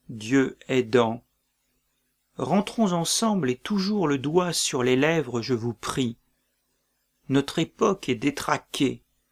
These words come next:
maudite fatalité, que je sois jamais né pour la remettre en ordre.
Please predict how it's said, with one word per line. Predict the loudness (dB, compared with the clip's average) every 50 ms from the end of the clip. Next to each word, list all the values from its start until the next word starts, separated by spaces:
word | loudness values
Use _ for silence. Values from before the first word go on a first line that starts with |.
| _ _ _ -6
maudite | -2 0 0 2 0 0 -4 -8 -10 -10 -12
fatalité, | -6 -4 -4 -2 -2 -2 -2 -2 -2 -4 -8 _ _ -4 -2 -2 -2 -4 -8 _ _ _ _ _ _ _ _ _ _
que | -6 -6
je | -4 -4 -4
sois | -4 -6 -4 -2 -2 0 0
jamais | 0 -2 -2 -2 -2 -2 -4 -4
né | -4 -4 -4 -4 -4 -6
pour | -8 -6 -2 0 2
la | 2 2
remettre | 0 0 0 -2 -2 -4 -4 -4 -4
en | -2 0 2
ordre. | 4 4 2 2 2 0 0 0 0 -2 -2 -4